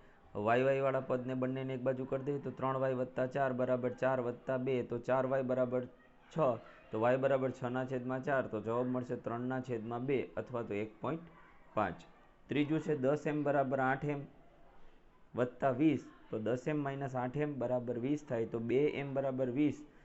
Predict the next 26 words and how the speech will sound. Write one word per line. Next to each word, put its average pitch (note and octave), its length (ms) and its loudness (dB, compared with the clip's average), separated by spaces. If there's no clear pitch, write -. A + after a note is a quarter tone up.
તો G#2+ 100 0
એમ D3 260 2
બરાબર C#3 320 2
વીસના B2+ 360 -2
છેદમાં C3+ 420 -4
બે, C3+ 160 2
તો A#2 120 -4
એમ A#2+ 200 -2
બરાબર A#2+ 300 0
કિંમત A2+ 400 -6
મળશે F#2+ 380 -8
દસ. F#2+ 220 0
ચોથું C#3+ 300 0
છે, D3+ 100 2
પાંચના B2+ 480 0
છેદમાં C#3+ 420 -2
ત્રણ, B2+ 280 -2
એક્સ C3 260 -2
માઇનસ C3 300 -4
બે C3 180 -2
બરાબર B2+ 360 0
દસ. C3+ 280 2
તો A#2 100 -4
હવે B2 280 2
આપણે C3+ 300 2
આને A#2+ 260 0